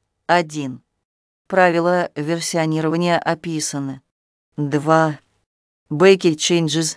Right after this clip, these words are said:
не ломают текущих клиентов без плана. Три.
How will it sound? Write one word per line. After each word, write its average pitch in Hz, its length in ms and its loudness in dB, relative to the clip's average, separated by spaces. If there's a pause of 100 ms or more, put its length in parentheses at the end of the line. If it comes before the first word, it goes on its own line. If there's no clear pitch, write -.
не 170 180 0
ломают 175 460 4
текущих 196 640 0
клиентов 180 500 2
без 151 200 -2
плана. 139 580 0 (560)
Три. 160 380 6